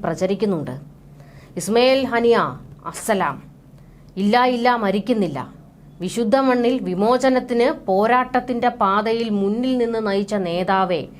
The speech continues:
തുടങ്ങ-, തുടങ്ങിയ മുദ്രാവാക്യങ്ങളുമൊക്കെയായി വികാരഭരിതരായിട്ടാണ് പല പ്രകടനങ്ങളും നടക്കുന്നത്. ഇതിന്റെ വീഡിയോകൾ പുറത്തു വന്നതോടെ സോഷ്യൽ മീഡിയയിൽ വലിയ രീതിയിലുള്ള പ്രതിഷേധം ഉയരുന്നുണ്ട്.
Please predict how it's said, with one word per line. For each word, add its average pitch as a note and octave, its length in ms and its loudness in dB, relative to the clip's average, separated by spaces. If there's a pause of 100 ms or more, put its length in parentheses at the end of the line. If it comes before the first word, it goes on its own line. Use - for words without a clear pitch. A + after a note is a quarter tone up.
(280)
തുടങ്ങ-, A3+ 440 0 (260)
തുടങ്ങിയ A#3 320 4
മുദ്രാവാക്യങ്ങളുമൊക്കെയായി A#3 1500 2 (280)
വികാരഭരിതരായിട്ടാണ് A#3 1500 2
പല F3+ 200 0
പ്രകടനങ്ങളും G#3 800 0
നടക്കുന്നത്. D#3+ 560 -4 (720)
ഇതിന്റെ G#3 240 2
വീഡിയോകൾ B3 560 4
പുറത്തു A#3 380 0
വന്നതോടെ G#3 500 2
സോഷ്യൽ F3+ 380 -2
മീഡിയയിൽ A3 540 0
വലിയ F#3 280 2
രീതിയിലുള്ള B3 540 2
പ്രതിഷേധം G3+ 760 -2
ഉയരുന്നുണ്ട്. D#3+ 760 -4